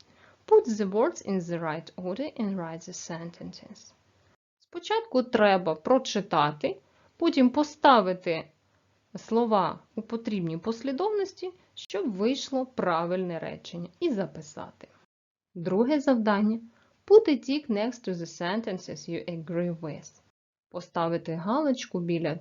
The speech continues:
того речення, з яким ти погоджуєшся. І ще завдання. Write five sentences with advice for you, your friends and your family. Написати п'ять речень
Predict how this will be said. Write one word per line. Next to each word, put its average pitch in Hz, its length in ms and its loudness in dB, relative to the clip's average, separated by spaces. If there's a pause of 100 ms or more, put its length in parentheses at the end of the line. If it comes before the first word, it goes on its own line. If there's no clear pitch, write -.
(240)
того 233 320 4
речення, 196 460 0 (100)
з 196 220 -8
яким 370 380 4
ти 190 200 0
погоджуєшся. 156 1000 -2 (2000)
І 214 140 0
ще 247 400 -2
завдання. 240 580 -2 (160)
Write 247 480 -2 (100)
five 240 320 0
sentences 208 920 -4
with 196 120 -2
advice 185 720 -4
for 175 260 -6
you, 160 280 -4 (420)
your 277 380 -4
friends 175 540 -4
and 240 300 -2
your 233 320 -4
family. 175 400 -8 (680)
Написати 277 840 2
п'ять 180 720 0
речень 180 680 -4